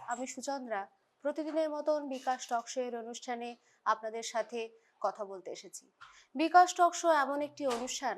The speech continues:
যেখানে আমরা সমাজের সকল স্তরের মানুষকে আহ্বান জানাই আমাদের স্টুডিওয় এবং তাদের সাথে গল্পের মাধ্যমে তাদের জীবনের যে পজিটিভ ভাইবস তা আমরা নিই এবং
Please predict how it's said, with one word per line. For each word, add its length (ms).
যেখানে 380
আমরা 280
সমাজের 460
সকল 420
স্তরের 420
মানুষকে 480
আহ্বান 400
জানাই 380
আমাদের 340
স্টুডিওয় 500
এবং 160
তাদের 340
সাথে 340
গল্পের 480
মাধ্যমে 460
তাদের 280
জীবনের 460
যে 160
পজিটিভ 480
ভাইবস 420
তা 100
আমরা 240
নিই 220
এবং 160